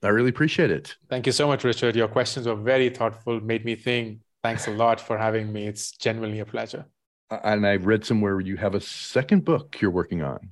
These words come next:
Speaker 2: It is due December seventeenth this year.
Speaker 1: Well, maybe when that second book comes out, we can have you on again. We could talk about that one too.
Speaker 2: <laughs> I would love to do that.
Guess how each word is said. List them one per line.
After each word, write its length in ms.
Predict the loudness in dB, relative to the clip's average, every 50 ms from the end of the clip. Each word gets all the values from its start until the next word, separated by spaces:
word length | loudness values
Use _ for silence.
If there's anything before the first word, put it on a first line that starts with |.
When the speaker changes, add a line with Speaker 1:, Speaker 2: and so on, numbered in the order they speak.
| -20 _ _ _ _ -20 -14 _
Speaker 2:
It 140 | -4 -2 0
is 240 | 0 0 -2 -2 -4
due 640 | 0 2 4 4 6 6 6 4 4 2 0 -6 -18 _ _ _ _ _ _ -8
December 340 | -6 -4 -2 -2 -2 -2 -2
seventeenth 500 | 0 0 -2 -2 -2 -4 -4 -4 -2 -4
this 160 | -4 -4 -4
year. 200 | -6 -6 -6 -8 -12 _ _ _ _ _ _ _ _ -8
Speaker 1:
Well, 180 | -6 -6 -4 -4
maybe 200 | -4 -4 -2 -2
when 100 | -2 -2
that 120 | -2 -2
second 280 | 0 0 0 2 2 2
book 120 | 2 0
comes 260 | 0 -2 -2 0 2
out, 240 | 2 2 2 0 -2
we 60 | -4 -4
can 120 | -4 -2
have 180 | -2 -2 -2 -2
you 140 | -2 -2
on 100 | -2 -2
again. 300 | -2 0 0 0 0 2
We 80 | 0 0
could 140 | 0 -2 -2
talk 160 | -2 -2 -2
about 200 | 0 0 0 0
that 180 | 0 0 -2 -2
one 120 | -4 -4
too. 240 | -2 -2 -2 -2 -2 -4
Speaker 2:
<laughs> 40 |
I 80 | -4 -6
would 160 | -4 -4 -2
love 160 | -2 -2 -2 -2
to 80 | -4
do 160 | -6 -6 -6 -10
that. 300 | -10 -12 -12 -12 -18 -20